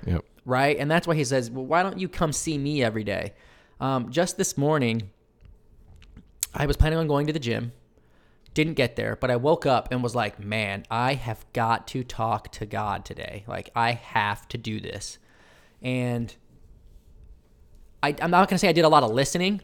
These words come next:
Speaker 2: but I did do a bunch of talking.
Speaker 1: Mm-hmm.
Speaker 2: And, and I think that in, in that regard, like, as I'm getting all the talking out, like, I'm literally pouring out what's on my heart, what's on my mind, what's, what's just bothering me, what I
Speaker 1: Sure.
Speaker 2: think I'm doing okay at, where can I do better?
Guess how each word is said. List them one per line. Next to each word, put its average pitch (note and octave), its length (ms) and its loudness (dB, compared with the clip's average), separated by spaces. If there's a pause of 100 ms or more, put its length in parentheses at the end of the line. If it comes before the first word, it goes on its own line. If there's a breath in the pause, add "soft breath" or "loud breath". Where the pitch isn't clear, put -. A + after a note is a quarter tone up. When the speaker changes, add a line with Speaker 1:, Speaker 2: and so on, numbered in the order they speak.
Speaker 2:
but D3 80 6
I C#3+ 80 4
did D#3+ 260 4
do E3+ 140 6
a D3+ 40 8
bunch C3 240 2
of A#2 60 0
talking. G#2 440 0
Speaker 1:
Mm-hmm. G2+ 200 4 (360 loud breath)
Speaker 2:
And, D3+ 440 -2 (340)
and D#3 120 0
I C#3 60 2
think G#3 280 2
that - 180 0
in, C#3+ 280 2
in D3 240 2
that D#3 240 4
regard, C3 540 2
like, A2+ 320 0 (500 soft breath)
as D#3+ 240 4
I'm E3+ 140 2
getting D#3 200 2
all C#3 220 6
the A#2+ 80 -2
talking A#2+ 500 2
out, G2 220 -2
like, A2+ 140 -4
I'm B2+ 140 -2
literally E3+ 280 4
pouring D3 340 2
out B2 200 2
what's A#2+ 160 -2
on B2 100 2
my A2+ 100 2
heart, C3+ 280 2
what's B2 160 -4
on A#2+ 100 0
my A#2 100 0
mind, B2 460 0 (380 soft breath)
what's, C3 420 -4 (200)
what's C#3+ 240 -2
just C#3 220 -4
bothering B2+ 540 2
me, B2+ 380 0 (100)
what C3+ 200 2
I - 20 6
Speaker 1:
Sure. C3+ 120 8
Speaker 2:
think B2+ 140 0
I'm A#2+ 120 -2
doing B2+ 200 0
okay B2+ 440 0
at, B2+ 180 2
where C3+ 180 2
can B2+ 160 -6
I A#2+ 120 0
do A#2 180 -4
better? B2+ 500 -2